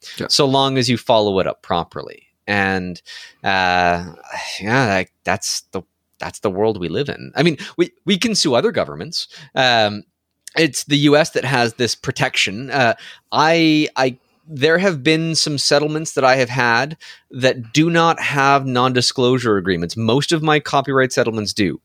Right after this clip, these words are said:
Speaker 1: Hmm.
Speaker 2: but the ones with the, the government of Canada do not have non-disclosure agreements through Global Affairs Canada, and I can possibly discuss that a little bit.
Speaker 1: Hmm.
Speaker 2: Uh, I mean, I don't wanna go into extreme details,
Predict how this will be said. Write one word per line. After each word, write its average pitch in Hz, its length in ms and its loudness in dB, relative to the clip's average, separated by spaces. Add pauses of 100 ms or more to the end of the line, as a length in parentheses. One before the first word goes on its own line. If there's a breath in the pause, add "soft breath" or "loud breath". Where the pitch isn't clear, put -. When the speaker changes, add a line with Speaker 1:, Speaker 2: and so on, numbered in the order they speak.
(300 loud breath)
Speaker 1:
Hmm. 117 180 0
Speaker 2:
but 127 160 2
the 131 80 6
ones 160 540 0 (100)
with 135 440 0
the, 120 680 2
the 123 160 -2
government 131 440 2
of 120 100 -6
Canada 139 500 0 (560)
do 127 140 2
not 120 420 2
have 117 460 2
non-disclosure 110 760 0
agreements 85 560 -4 (360 loud breath)
through 120 200 0
Global 113 340 2
Affairs 110 360 2
Canada, 90 560 0
and 117 140 0
I 131 100 2
can 165 400 -4
possibly 147 520 -2
discuss 139 440 -2
that 69 180 -2
a 73 60 -8
little 73 200 -12
bit. - 200 -10 (380 loud breath)
Speaker 1:
Hmm. 101 120 -8
Speaker 2:
Uh, 101 300 2
I 131 80 0
mean, 135 100 2
I 123 60 2
don't 143 140 2
wanna 151 140 2
go 139 200 2
into 143 240 -4
extreme 151 320 -4
details, 101 580 -4